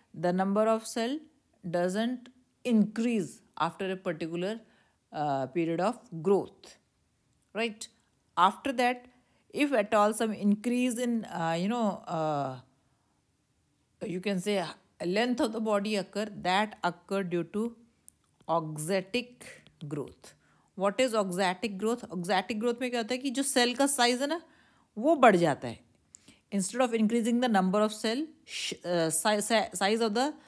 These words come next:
cell increases। Such growth is known as auxetic growth, and utile is the, when any individual or any, uh, system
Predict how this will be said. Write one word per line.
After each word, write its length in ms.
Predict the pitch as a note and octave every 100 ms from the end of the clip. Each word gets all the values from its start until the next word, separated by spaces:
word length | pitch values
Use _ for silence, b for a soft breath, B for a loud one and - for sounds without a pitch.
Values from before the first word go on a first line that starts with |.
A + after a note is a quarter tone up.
| B -
cell 280 | - C4+ F3+
increases। 600 | G3+ F#3+ G#3+ G3+ F#3 A#3+
Such 240 | A3+ F3+
growth 220 | G3 F#3+
is 100 | G#3
known 200 | F#3 F#3
as 220 | F#3 - C#3
auxetic 440 | D3 D#3 D#3 F3
growth, 240 | G3 A#3+ - B B -
and 340 | F#3+ F#3 F#3
utile 260 | G3 A3 G#3
is 380 | G3+ F#3 E3 D#3+
the, 180 | B3 D4+ - _ -
when 120 | F3+
any 340 | F#3 G#3 G#3+
individual 380 | F3 E3+ E3 F#3+
or 260 | F#3+ E3+ E3
any, 200 | G3 G3+
uh, 760 | - - A#2+ B2 B2 B2+ -
system 340 | F3+ - G#3+